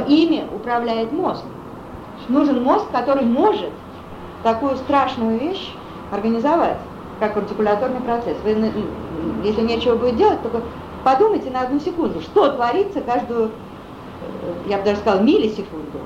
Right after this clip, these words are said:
когда мы это все говорим. Это все идет без перерыва, одно за другое цепляется, и на все это еще наложен смысл, про который я вообще сейчас даже говорить не хочу,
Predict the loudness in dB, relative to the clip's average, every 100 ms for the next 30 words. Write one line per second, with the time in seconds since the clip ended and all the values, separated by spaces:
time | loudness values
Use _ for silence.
0 | -8 -2 0 0 0 -2 -2 0 2 2
1 | 0 -2 -4 -2 -2 2 2 0 -4 -14
2 | -14 -14 -14 -2 0 2 0 0 0 -2
3 | -4 -4 -6 -12 -16 -16 -14 -14 -14 -8
4 | -2 0 2 0 0 0 0 0 -2 -4
5 | -6 -6 -6 -8 -6 -6 -8 -12 -4 0
6 | 2 0 0 0 -2 -4 -2 0 0 0
7 | -4 -4 -6 -6 -8 -6 -2 -2 -2 -4
8 | -6 -6 -6 -8 -6 -6 -6 -6 -8 -8
9 | -10